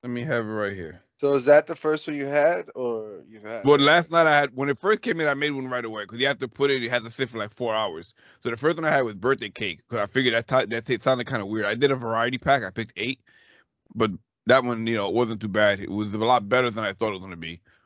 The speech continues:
Speaker 2: Mm.
Speaker 1: And I was like, "Wow, this shit actually tastes good, yo." So I made another one for today so I could drink it now while I'm with you guys and do, like, a review. And this one was maple pancakes, which basically just tastes like, uh,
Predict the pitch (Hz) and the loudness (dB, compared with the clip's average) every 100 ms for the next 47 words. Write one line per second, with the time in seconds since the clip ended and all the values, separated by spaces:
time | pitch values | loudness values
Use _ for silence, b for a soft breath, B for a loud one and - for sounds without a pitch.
0 | _ _ _ 113 113 139 131 120 110 151 | _ _ _ -16 -4 -2 -2 -2 2 4
1 | 127 - 151 123 123 117 - 160 165 101 | 2 2 2 2 0 -8 -2 -2 -2 -6
2 | 101 98 120 107 131 131 131 120 123 123 | -4 0 0 2 0 -2 -2 -4 -6 -10
3 | 110 123 143 139 135 120 113 110 104 120 | -6 0 2 2 2 0 -2 -4 -6 -6
4 | 113 113 117 135 123 123 _ - 120 113 | -2 -2 2 2 2 -2 _ 0 0 0
5 | 113 - 143 120 113 110 107 110 117 120 | -6 -2 2 4 4 0 -2 0 0 0
6 | 110 113 127 113 147 165 139 120 117 107 | -4 -2 -2 0 0 0 0 2 2 2
7 | - b b _ _ _ _ - 120 143 | -6 b b _ _ _ _ -6 0 0
8 | 131 123 180 143 139 131 120 131 131 147 | -2 -6 -2 0 0 -2 -4 -4 -4 2
9 | 175 165 143 127 131 131 127 123 113 104 | 2 2 -2 -2 -4 -2 -2 0 -2 0
10 | - 92 87 78 | -4 -2 -4 -6